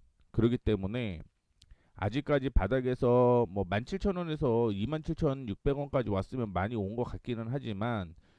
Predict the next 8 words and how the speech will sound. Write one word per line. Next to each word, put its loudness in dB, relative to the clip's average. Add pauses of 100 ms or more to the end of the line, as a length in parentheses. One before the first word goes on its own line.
(140)
이전 2
고점 2
대비해서 -2
아직까지 -4
바닥이라는 -2
것도 -12
참고를 -12
해주시면서, -8